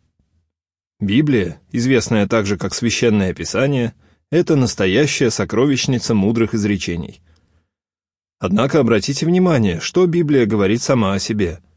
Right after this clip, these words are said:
"Все Писание вдохновлено Богом". Второе Тимофею три шестнадцать. И тому есть множество подтверждений. Вот лишь некоторые из них.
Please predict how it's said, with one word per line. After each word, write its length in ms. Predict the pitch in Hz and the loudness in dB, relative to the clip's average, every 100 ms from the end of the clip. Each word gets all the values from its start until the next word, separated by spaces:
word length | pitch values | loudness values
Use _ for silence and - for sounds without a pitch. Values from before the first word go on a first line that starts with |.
| _ _ _ _ _ _ _ - | _ _ _ _ _ _ _ -14
"Все 240 | - 113 | -4 -2
Писание 560 | 87 85 - 131 147 131 | -2 -4 0 0 2 0
вдохновлено 680 | 110 101 117 92 85 90 139 | 2 0 0 -2 0 0 0
Богом". 500 | 123 104 85 80 - _ _ _ _ _ _ | 2 0 -2 -8 -14 _ _ _ _ _ _
Второе 420 | - - 113 98 | -10 -2 0 0
Тимофею 560 | 85 90 82 - 131 135 - | -2 -6 -4 -2 0 -2 -6
три 180 | 95 | -8
шестнадцать. 680 | 90 117 - 92 - - - _ _ _ _ _ _ _ - | -4 -4 -4 -6 -8 -16 -18 _ _ _ _ _ _ _ -8
И 80 | |
тому 300 | 101 98 113 | -4 -2 0
есть 240 | 160 139 - | 0 0 -2
множество 560 | 120 135 151 139 143 | 0 2 0 -2 -4
подтверждений. 840 | 127 143 - 139 120 120 90 80 - _ _ _ _ _ _ _ | -4 -4 -2 -2 0 -2 -2 -6 -16 _ _ _ _ _ _ _
Вот 220 | 135 180 165 | 0 0 0
лишь 180 | 160 | 0
некоторые 420 | 139 98 101 101 113 | 0 0 -2 -2 -2
из 100 | 110 | 0
них. 320 | 92 - | -4 -6